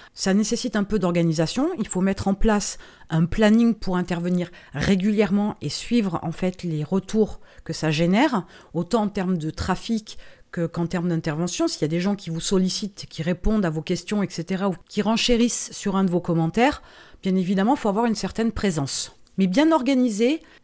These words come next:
ça peut encore apporter quelque chose à votre blog des années plus tard. Donc c'est absolument pas perdu. Bien au contraire, c'est du temps bien utilisé.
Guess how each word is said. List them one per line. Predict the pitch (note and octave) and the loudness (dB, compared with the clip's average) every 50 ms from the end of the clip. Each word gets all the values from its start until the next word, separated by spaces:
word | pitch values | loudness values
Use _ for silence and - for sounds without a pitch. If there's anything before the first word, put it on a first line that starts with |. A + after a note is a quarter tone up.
| _ | _
ça | - - - A#3 | -6 -2 0 0
peut | - - A3+ | 2 2 2
encore | A#3+ A#3+ A#3+ - C#4 C#4 C#4+ B3 | 2 2 2 0 0 0 2 0
apporter | C4 B3+ - B3 A#3+ - - - | 0 0 0 -2 -2 -2 -4 -2
quelque | - B3 A3+ F#3+ G#3 A3 | 0 0 0 0 -2 -4
chose | - - B3+ C#4 D4 B3 C4+ - | -4 -2 -2 -2 -2 -2 -2 -2
à | - G3 | -2 0
votre | F#3 A3 A3 - - A3 | 0 -2 -4 -2 -2 0
blog | G3 G#3+ B3 C4 | 2 2 2 2
des | F#3+ F3+ G3 F#3 F#3+ | 2 2 2 2 2
années | A3+ A#3+ C4 | 2 2 2
plus | C4 - A#3+ G3 | 0 0 -4 -2
tard. | - G3 E3 E3 | -2 -2 -2 -2
Donc | D#3+ F#3 F#3 | -4 -4 -2
c'est | - - - - | -4 -4 -4 -2
absolument | - - - - - D4 C#4+ C#4 C#4 C4+ | -4 -2 -2 0 2 2 4 4 2 2
pas | - A#3+ A3+ | 2 0 2
perdu. | - A3+ G#3 F#3 F3 E3+ F3+ G#3+ A#3+ - - - - - - - - - - | 2 2 0 0 0 -2 -4 -4 -4 -6 -8 -8 -10 -16 -20 -20 -20 -8 -4
Bien | E3 E3 A#3 C4 C4+ | 2 4 6 6 6
au | C#4 | 4
contraire, | - - A#3+ - - G#3+ G#3+ A3+ - | 2 0 -4 -2 0 0 0 0 0
c'est | - - G#3 | 0 0 0
du | F3+ G3 G3 | 0 0 -2
temps | - - G3 F#3 E3+ - - - | 0 0 -2 -2 -2 -6 -8 -6
bien | D#3+ D#3+ D3 D3+ E3+ A#3 C4+ C#4+ | -4 -4 -2 2 4 4 6 6
utilisé. | C#4 C4 - - - C4 G#3 G#3 F#3+ E3 E3 F#3+ A#3+ C4+ | 4 4 2 0 -2 0 0 0 0 0 0 0 0 -2